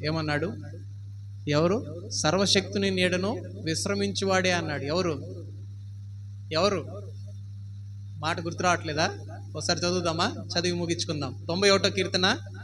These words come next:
మొదటి రెండు వచనాలు. తొంభై ఒకటో కీర్తన. "మహోన్నతుని చాటున నివసింప,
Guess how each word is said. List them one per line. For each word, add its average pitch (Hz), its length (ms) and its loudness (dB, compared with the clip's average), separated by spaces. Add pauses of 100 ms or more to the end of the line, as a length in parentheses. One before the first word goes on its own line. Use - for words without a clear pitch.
(100)
మొదటి 175 280 4
రెండు 190 160 6
వచనాలు. 151 460 4 (1300)
తొంభై 208 220 6
ఒకటో 202 200 6
కీర్తన. 151 420 0 (1700)
"మహోన్నతుని 233 760 8 (100)
చాటున 196 300 4
నివసింప, 190 520 0